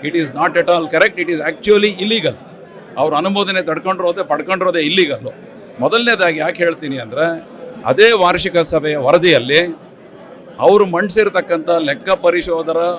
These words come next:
ಅನುಮೋದಿತ ಲೆಕ್ಕಪತ್ರ ಏನಿಟ್ಟಿದ್ದಾರೆ, ಅದರಲ್ಲಿ ಅಭಿಜಾತೆ ಅನ್ನುವಂಥ ಒಂದು ಕಾರ್ಯಕ್ರಮ ಮಾಡಿ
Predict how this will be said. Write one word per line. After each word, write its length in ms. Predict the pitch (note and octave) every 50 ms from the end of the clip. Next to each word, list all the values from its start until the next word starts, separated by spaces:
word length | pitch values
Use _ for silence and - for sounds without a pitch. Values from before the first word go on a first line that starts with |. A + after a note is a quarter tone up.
| - -
ಅನುಮೋದಿತ 580 | C3+ D#3 E3+ F3 F3+ G3 F#3+ F#3+ E3+ F3 E3+ - E3+ E3+ E3+ E3+ E3 E3
ಲೆಕ್ಕಪತ್ರ 580 | D#3+ D3 C#3 C3 E3+ E3+ E3+ E3 D3+ - C#3+ D3+
ಏನಿಟ್ಟಿದ್ದಾರೆ, 840 | C#3 C#3+ D#3+ D#3+ D3 B2+ - C3+ A#2 A2+ A2 B2 D3 E3 E3 D#3+ - - - - - - - - -
ಅದರಲ್ಲಿ 720 | A#2 D3 F3+ G3 G3+ F3 C#3 C3 C3+ C#3+ D3 D3+ D#3 - - - - - - -
ಅಭಿಜಾತೆ 580 | B2+ - E3+ A3 F3+ A#3 A3 A3 G#3+ G#3+ G#3+
ಅನ್ನುವಂಥ 400 | G3+ G3 G3 G3 F#3+ F#3 F3 D#3+
ಒಂದು 240 | F3 E3 E3 D#3 D3+
ಕಾರ್ಯಕ್ರಮ 500 | - C#3+ D#3 F3 G3+ - F3 F3+ E3+ D#3+
ಮಾಡಿ 540 | D3 C#3 B2+ A#2 C#3 D3+ E3 F3 F3 E3 -